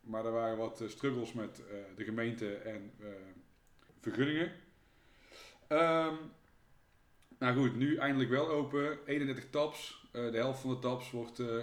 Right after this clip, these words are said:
gevuld met, eh, bieren van Frontaal. En voor het openingsweekend had hij gewoon hele toffe bieren van, eh, andere brouwers, eh, op de tap staan. Ehm, een mooie plek dichtbij het station. Ja,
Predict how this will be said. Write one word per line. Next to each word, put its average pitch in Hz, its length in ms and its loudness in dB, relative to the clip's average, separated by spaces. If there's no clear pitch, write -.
gevuld 120 460 -4
met, 110 280 -6
eh, 113 140 -4
bieren 120 280 0
van 117 140 -4
Frontaal. 131 640 0
En 123 140 -2
voor 120 140 4
het 127 120 4
openingsweekend 120 680 -2
had 107 160 -2
hij 110 160 2
gewoon 104 240 -2
hele 110 280 0
toffe 117 280 -6
bieren 107 400 -4
van, 101 340 -4
eh, 95 140 -10
andere 117 260 -2
brouwers, 107 580 -4
eh, 113 60 -6
op 120 100 -4
de 113 100 -6
tap 120 200 -2
staan. 107 380 -4
Ehm, 127 460 4
een 123 100 -2
mooie 151 280 6
plek 147 280 2
dichtbij 143 280 4
het 139 100 2
station. 139 600 -4
Ja, 113 300 -2